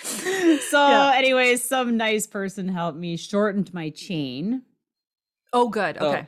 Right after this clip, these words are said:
Speaker 1: yeah. So that's what you would do. You take
Speaker 2: Mm.
Speaker 1: the derailleur off and just put in your bag, shorten your chain. So you have to take your, you know, break your chain, take, like,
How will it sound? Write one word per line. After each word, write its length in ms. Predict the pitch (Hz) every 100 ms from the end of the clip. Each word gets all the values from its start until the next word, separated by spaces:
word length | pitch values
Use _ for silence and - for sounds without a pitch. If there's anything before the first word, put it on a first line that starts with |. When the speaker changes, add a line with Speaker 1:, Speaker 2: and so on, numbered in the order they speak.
| _
Speaker 1:
yeah. 320 | - 156 104
So 180 | 143 175
that's 260 | 165 175 -
what 120 | 156
you 160 | 170 156
would 200 | 139 123
do. 360 | 156 127 98
You 160 | 127 127
take 300 | - 143 196
Speaker 2:
Mm. 100 | 180
Speaker 1:
the 60 | 131
derailleur 560 | 123 123 127 127 120
off 500 | 117 113 165 - - _ _ _
and 340 | 123 120 123 120 _ -
just 160 | -
put 80 | 160
in 60 | 139
your 100 | 135
bag, 440 | 123 123 139 - _ _
shorten 640 | - - - 175 175 175 156
your 160 | 143
chain. 600 | 139 165 123 110 120 175 - -
So 160 | -
you 160 | 139 143
have 140 | 131
to 80 | 135
take 360 | - 131 131 135
your, 440 | 123 123 120 120 _
you 140 | 147 143
know, 160 | 117
break 340 | 120 143 151 160
your 80 |
chain, 520 | 147 165 135 135 135 151 _ _ _ _
take, 380 | - 180 180 - -
like, 260 | 147 143